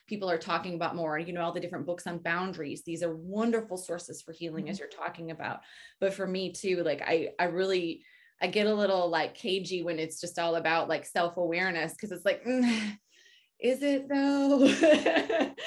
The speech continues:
Speaker 2: For other
Speaker 1: Awareness
Speaker 2: levels
Speaker 1: can be
Speaker 2: of awareness,
Speaker 1: scary.
Speaker 2: right? Deeper, deeper parts. Like, we, when we have the awareness, then we need to do something with it.
Speaker 1: Mm-hmm.
Speaker 2: Um,
Speaker 1: Yeah.
Speaker 2: yeah.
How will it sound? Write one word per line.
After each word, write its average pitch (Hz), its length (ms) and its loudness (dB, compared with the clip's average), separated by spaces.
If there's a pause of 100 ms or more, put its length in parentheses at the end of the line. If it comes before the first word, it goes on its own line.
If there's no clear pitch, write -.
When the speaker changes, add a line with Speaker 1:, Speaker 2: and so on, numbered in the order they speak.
(140)
Speaker 2:
For 330 100 4
other 320 140 6
Speaker 1:
Awareness 330 140 6 (140)
Speaker 2:
levels 554 200 6
Speaker 1:
can 320 140 4
be 294 160 2
Speaker 2:
of 285 60 4
awareness, 277 520 8 (180)
Speaker 1:
scary. 247 100 8 (160)
Speaker 2:
right? - 40 -8 (200)
Deeper, 240 420 4
deeper - 300 -6
parts. - 440 2
Like, 202 280 2 (280)
we, 226 180 0
when 233 260 0
we 247 140 -2
have 254 180 4
the 247 80 4
awareness, 254 480 4
then 226 160 -2
we 214 100 0
need 208 160 0
to 202 80 2
do 220 160 -2
something 180 420 -6
with 196 180 -6
it. - 140 -6 (460)
Speaker 1:
Mm-hmm. - 40 -4 (280)
Speaker 2:
Um, 175 80 -8 (640)
Speaker 1:
Yeah. 170 160 -12
Speaker 2:
yeah. 202 120 -4